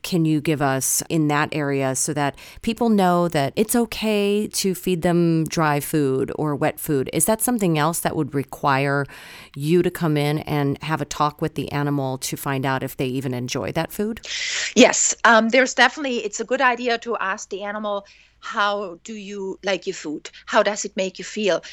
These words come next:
Speaker 2: Sometimes what animals tell me is they eat the food and they're full,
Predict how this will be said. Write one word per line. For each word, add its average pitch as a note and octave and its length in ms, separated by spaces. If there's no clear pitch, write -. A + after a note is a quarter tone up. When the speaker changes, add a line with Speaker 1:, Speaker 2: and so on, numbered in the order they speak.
Speaker 2:
Sometimes B3+ 640
what A3 140
animals G#3+ 360
tell G#3 260
me F#3+ 180
is F#3+ 180
they A#3+ 180
eat D4 180
the A3+ 100
food A3+ 520
and G#3+ 160
they're G#3+ 140
full, G#3+ 580